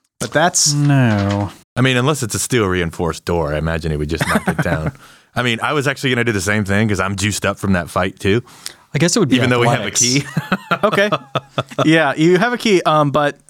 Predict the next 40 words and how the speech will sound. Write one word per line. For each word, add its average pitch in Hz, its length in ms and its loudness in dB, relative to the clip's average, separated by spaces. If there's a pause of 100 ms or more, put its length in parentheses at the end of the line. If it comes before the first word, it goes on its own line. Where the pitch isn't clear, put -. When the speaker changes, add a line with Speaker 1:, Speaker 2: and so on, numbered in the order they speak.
(120)
Speaker 1:
okay, 165 260 2
let's, 165 260 0
let's 175 220 -2
say 214 80 4
it's 190 140 2
an 165 100 2
ath-, 135 260 -2 (180)
athletics 120 540 -2
roll. 101 340 -2 (280)
Speaker 2:
Kip 170 160 0
has 143 340 0
Speaker 1:
Um, 139 120 2
Speaker 2:
zero 123 460 2
athletics. 107 840 -2
Speaker 1:
Okay, 196 280 0
and 170 120 4
I'm 185 80 2
gonna 226 160 2
say 196 160 2
this 143 240 0
isn't, 151 320 0 (100)
like, 117 160 -2
an 117 60 2
amazing 113 560 4
door, 117 300 0
but 135 120 0
it's 131 80 -4
still 208 220 2
a 156 40 0
front 113 300 -2
door. 117 360 0 (800)
Let's 156 180 0
say 165 140 4
it's - 140 0
a 131 220 4
re-, 123 220 2
passive 147 540 -2
resistance 113 600 0
of 104 140 -6
two. - 320 -4